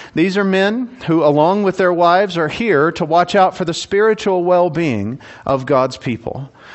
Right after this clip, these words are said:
Their job is to, to pray over you and to encourage you and guide you and set up things that will help you be the Christian you should be. And so your job toward them is to get to know them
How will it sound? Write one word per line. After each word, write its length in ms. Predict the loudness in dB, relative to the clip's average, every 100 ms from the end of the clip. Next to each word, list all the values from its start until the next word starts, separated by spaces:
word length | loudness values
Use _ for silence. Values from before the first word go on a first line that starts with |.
| -20 -4
Their 240 | 2 4
job 640 | 2 0 2 2 0 -4 -10 -10
is 240 | -2 -2 -2
to, 140 | -6 -6 -12 -12
to 140 | -6 -6
pray 460 | -6 0 4 6
over 240 | 4 2 0
you 520 | -2 -4 -2 -2 -4
and 140 | -6 -4
to 120 | -2
encourage 540 | -2 0 2 2 2
you 280 | -4 -2 0
and 240 | 0 0 2
guide 340 | 4 2 0
you 220 | -2 -4 -6 -10
and 200 | -6 -4
set 260 | -2 2 4
up 200 | 4 0
things 380 | -2 -2 -2 -2
that 100 | -2
will 120 | -2
help 380 | 0 0 -2 -2
you 220 | -4 -2
be 220 | -2 -2
the 120 | 0
Christian 480 | -2 -2 -4 -4 -4
you 160 | -4 -4
should 300 | -4 -6 -2
be. 380 | -2 -2 -8 -14 -20 -20 -20 -8
And 120 | -4 0
so 80 |
your 280 | 0 2 2
job 640 | 2 2 4 2 -2 -8
toward 300 | 0 2 2
them 400 | 0 -2 -4 -6 -12 -8
is 140 | -8
to 80 | -4
get 180 | -2 0
to 60 | 2
know 240 | 2 2
them 440 | 2 -4 -4 -10